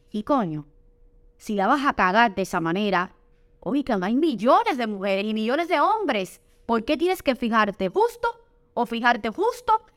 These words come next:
en la que viene a tu casa, en la que comparte con tu mujer, en la que disfruta también de tus hijos? Pero además, ojo con eso.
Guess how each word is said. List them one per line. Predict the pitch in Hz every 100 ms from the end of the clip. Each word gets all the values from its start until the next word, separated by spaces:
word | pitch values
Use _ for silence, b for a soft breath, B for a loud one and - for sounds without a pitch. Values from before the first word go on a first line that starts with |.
| b -
en | 254 240
la | 220
que | 214 214
viene | 320 381
a |
tu | 277
casa, | 214 175 - 147 -
en | 247
la | 240
que | 226
comparte | 233 214 247 359 403
con | 349 262
tu | 240
mujer, | 220 202 196 156 b b
en | 254 262
la | 240
que | 247
disfruta | 240 - - 392 403
también | 285 262 277
de | 269
tus | 233
hijos? | 233 214 170 - - _ _ _ _ _ _ _ _ _ _ _ _ _ _ _ _ _ _ _ _ _ _
Pero | 214 208
además, | 190 220 349 - - _ _ _ _
ojo | 262 302
con | 269 262
eso. | 269 -